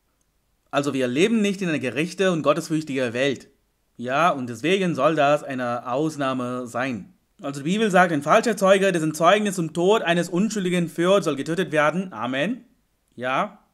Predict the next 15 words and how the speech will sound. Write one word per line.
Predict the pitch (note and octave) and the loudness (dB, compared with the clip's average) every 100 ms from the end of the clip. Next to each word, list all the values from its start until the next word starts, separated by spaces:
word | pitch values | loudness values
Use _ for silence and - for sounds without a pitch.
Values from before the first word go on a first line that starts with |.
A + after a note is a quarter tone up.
| _ _ | _ _
Ein | C3 A#2+ | -10 -6
rebellischer | C#3+ G3+ B3+ B3+ B3 A#3+ | -2 2 2 2 2 2
Sohn, | F3 F#3 G3+ F#3+ | 2 4 4 2
der | E3 | 2
seinen | D#3 D3+ D3 | 2 2 0
Eltern | C#3+ E3 G3+ F#3+ F3 | 0 0 2 2 2
auch | C#3+ D3+ A#3 A#3 | 4 6 6 4
nach | G#3 G3 | 2 4
einer | F3 F3 D#3 | 4 2 0
Züchtigung | - F#3+ A3+ G#3+ G3 E3+ F3 | 0 0 0 -2 0 0 0
nicht | D#3+ F3 | 0 -2
gehorcht, | C#3+ C3+ C#3+ E3 F#3+ F#3 | -4 -4 2 2 2 0
soll | C3 C#3 | -2 -2
getötet | A#2+ C#3 E3 D#3+ | -4 -4 -2 0
werden. | D#3+ E3 G3+ | 2 2 0